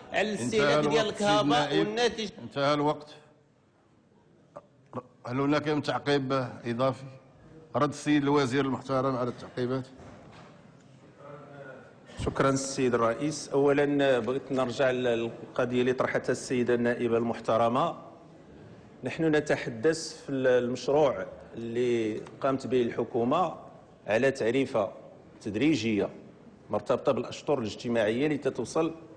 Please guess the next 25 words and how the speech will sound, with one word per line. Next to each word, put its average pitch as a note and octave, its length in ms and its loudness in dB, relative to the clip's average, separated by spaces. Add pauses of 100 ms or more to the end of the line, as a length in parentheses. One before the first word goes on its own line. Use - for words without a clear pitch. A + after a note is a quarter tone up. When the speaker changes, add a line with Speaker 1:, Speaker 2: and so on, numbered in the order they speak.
(260)
Speaker 3:
حتى - 260 -2
ل C3+ 80 2
مية، C3+ 220 4 (140)
مية C#3 140 2
وخمسين، C#3 580 -2 (360)
مية، C#3 260 4 (180)
آه، A#2+ 480 4
ميتين C#3+ 420 0
كيلو C#3 220 4
وات D#3 280 4 (380)
في - 20 -20
الشهر. - 320 -4 (1040)
والتعريفة D#3+ 540 2
الانتقائية، D3+ 600 0
التعريفة D#3+ 480 2
الانتقائية E3 580 0
السادة D3 360 2
النواب C#3 640 4 (140)
هو C#3+ 420 4
واحد B2+ 640 2 (140)
المقتضى D#3 840 2 (880)
فيه D#3+ 260 4
عدالة E3 400 4
اجتماعية، D3 640 0
لأنه D3 540 0